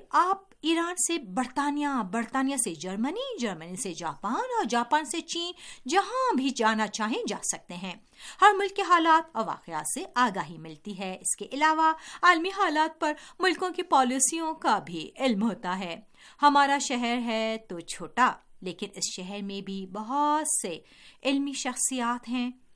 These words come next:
اور مل بیٹھتے ہیں تو مختلف موضوعات پر بات چیت ہوتی رہتی ہے۔ آج کل کشمیر کا مسئلہ سر فہرست ہے۔ کشمیر کے حوالے سے ایران کی پالیسی حق کی حمایت پر مبنی ہے اور ایران نے ہندوستان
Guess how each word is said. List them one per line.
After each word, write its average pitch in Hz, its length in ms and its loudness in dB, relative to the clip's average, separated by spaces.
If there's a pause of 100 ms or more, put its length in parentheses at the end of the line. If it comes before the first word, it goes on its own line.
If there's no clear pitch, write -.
(260)
اور 208 300 4 (120)
مل 214 180 0
بیٹھتے 165 380 -8
ہیں 202 220 -8 (240)
تو 175 120 -10
مختلف 185 480 -10
موضوعات 294 520 0
پر 381 240 -8
بات 170 300 -4
چیت 185 240 -8
ہوتی 165 240 -10
رہتی 151 340 -12
ہے۔ 156 140 -12 (480)
آج 285 260 6
کل 294 140 0 (100)
کشمیر 220 380 -2
کا 208 80 -4
مسئلہ 170 380 -6 (160)
سر 170 140 -4 (120)
فہرست 156 420 -8
ہے۔ 151 140 -12
کشمیر - 400 -14
کے 196 60 -8
حوالے 233 340 -2
سے 254 420 -2 (340)
ایران 226 300 2
کی 196 120 -8
پالیسی 262 600 2 (280)
حق 359 220 2
کی 370 80 2
حمایت 330 440 -2
پر 320 100 -2
مبنی 190 460 -4
ہے 196 220 -6
اور 202 160 -4
ایران 185 260 -6
نے 185 80 -10
ہندوستان 180 640 -8